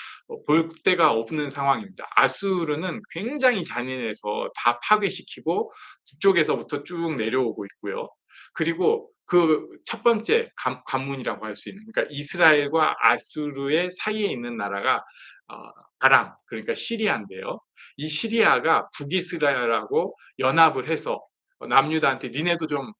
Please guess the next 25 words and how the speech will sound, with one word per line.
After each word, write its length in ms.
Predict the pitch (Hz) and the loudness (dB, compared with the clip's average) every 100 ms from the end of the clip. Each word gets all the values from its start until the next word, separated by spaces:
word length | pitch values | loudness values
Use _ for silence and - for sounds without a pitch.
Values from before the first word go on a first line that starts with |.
| _ _ _ _ | _ _ _ _
같이 300 | 117 - 156 | -14 -10 -6
힘을 160 | 160 113 | -4 -4
내자. 320 | 104 - - _ _ | -4 -6 -8 _ _
어, 260 | - - | -18 -16
그리고 420 | - - 139 180 - - | -8 -6 -2 -4 -6 -10
이집트도 480 | 160 151 185 165 147 | -6 -4 -2 -2 -2
힘을 260 | 135 202 147 | -2 -2 0
내자. 260 | 113 113 98 - | 0 0 -4 -6
지금 420 | 151 156 185 123 104 _ _ _ | -6 -4 -4 -4 -10 _ _ _
이 200 | 143 143 | -6 -2
아수르는 760 | 113 - - - 180 156 151 185 | -2 -2 -6 -4 -2 0 0 -4
이거, 280 | 127 135 139 | 0 2 2
이거, 240 | 117 120 | 2 0
이건 260 | 127 180 151 | 2 0 0
막아야 340 | 98 117 113 | -2 0 0
된다." 180 | 101 98 - - | -2 -12 -18 -10
이렇게 280 | 139 156 151 | -2 -2 0
하고 240 | 170 165 165 | -2 -2 -4
있는 260 | 131 143 139 | -6 -8 -8
참인데 560 | - 160 107 143 135 - - - - | -10 -8 -4 -2 -2 -6 -18 -20 -8
하나님께서는 800 | - 226 220 196 156 147 147 165 | 0 2 2 0 -2 -2 -4 -6
그거 260 | - 147 151 | -4 0 2
연합하지 480 | 113 156 151 156 151 | 2 0 -2 -6 -6
말라고 520 | 110 113 135 123 110 | -4 0 0 0 -6
그러시는 380 | 113 104 - 101 | -8 -10 -10 -14